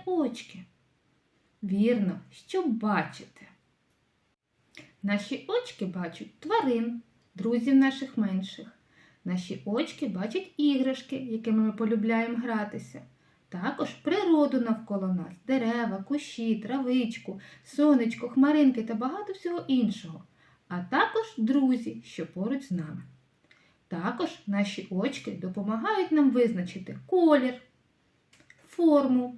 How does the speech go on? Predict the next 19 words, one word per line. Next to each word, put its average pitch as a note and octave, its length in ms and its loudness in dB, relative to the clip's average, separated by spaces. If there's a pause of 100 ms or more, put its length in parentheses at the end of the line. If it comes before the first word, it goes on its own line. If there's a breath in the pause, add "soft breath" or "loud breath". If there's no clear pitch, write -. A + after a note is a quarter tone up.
(120)
трикутну, G#3+ 800 0
круглу B3 480 2
чи A#3 200 0
будь-яку C#4 460 -2
іншу. A3 540 0 (600 soft breath)
Та B4 80 0 (180)
кількість, B3+ 600 -2 (400)
один A3+ 340 2 (240)
чи - 160 -2
багато F#3 520 -2
предметів G3+ 680 -2
навколо F#3+ 460 -2
нас. D#3+ 440 -6 (880 soft breath)
До G3+ 120 2
нас G3 220 4
в - 40 -20 (100)
гості - 520 0
завітав F3+ 640 0
лікар-окуліст. G#3+ 1160 0